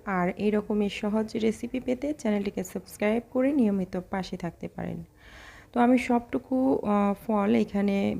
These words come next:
ব্লেন্ডার জাগের মধ্যে নিয়ে নিয়েছি। এখন এর মধ্যে দিয়ে দিচ্ছি, আহ, চিনি। তবে আপনারা চাইলে কিন্তু চিনিটা নাও ব্যবহার করতে পারেন অথবা চিনির পরিবর্তে মধু ব্যবহার করতে পারেন। এখানে যদি অনেকগুলো ফল হয় তাহলে পানি নাও ইউজ করতে পারেন।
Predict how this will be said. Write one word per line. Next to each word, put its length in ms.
ব্লেন্ডার 360
জাগের 300
মধ্যে 300
নিয়ে 180
নিয়েছি। 480
এখন 280
এর 120
মধ্যে 260
দিয়ে 140
দিচ্ছি, 500
আহ, 220
চিনি। 440
তবে 460
আপনারা 340
চাইলে 260
কিন্তু 220
চিনিটা 520
নাও 260
ব্যবহার 320
করতে 280
পারেন 360
অথবা 300
চিনির 300
পরিবর্তে 540
মধু 360
ব্যবহার 280
করতে 280
পারেন। 340
এখানে 320
যদি 240
অনেকগুলো 680
ফল 300
হয় 220
তাহলে 380
পানি 380
নাও 300
ইউজ 240
করতে 260
পারেন। 320